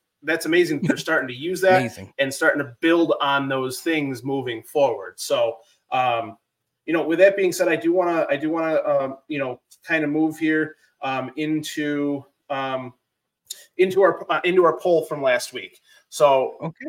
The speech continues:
Speaker 1: I know you have that real quickly. So if you wanna pull that up, and the
Speaker 2: Oh,
Speaker 1: poll
Speaker 2: yeah.
Speaker 1: again was brought to
Speaker 2: Yep.
Speaker 1: everybody, uh, brought to you by, uh, Elliot Apollos and Sons of Erie. So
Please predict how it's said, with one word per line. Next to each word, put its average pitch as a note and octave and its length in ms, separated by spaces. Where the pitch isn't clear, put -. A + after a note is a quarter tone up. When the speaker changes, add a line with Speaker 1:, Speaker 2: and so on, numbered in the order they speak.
Speaker 1:
I D#3+ 100
know F3 120
you F3 180
have E3 320
that F3+ 240
real E3+ 140
quickly. F#3+ 380
So D#3 140
if C#3 100
you D3 80
wanna D3 120
pull D3+ 220
that D3 120
up, G3 220
and C#3+ 340
the D3 180
Speaker 2:
Oh, F3+ 80
Speaker 1:
poll E3+ 60
Speaker 2:
yeah. D#3 100
Speaker 1:
again D#3 240
was D3+ 260
brought E3 340
to E3+ 80
Speaker 2:
Yep. D#3 80
Speaker 1:
everybody, D#3 400
uh, C3 220
brought D3 320
to D#3+ 80
you D3 60
by, C#3+ 240
uh, C3 260
Elliot C#3+ 240
Apollos C#3+ 380
and B2+ 120
Sons C3 200
of A#2+ 100
Erie. A2 220
So B2+ 220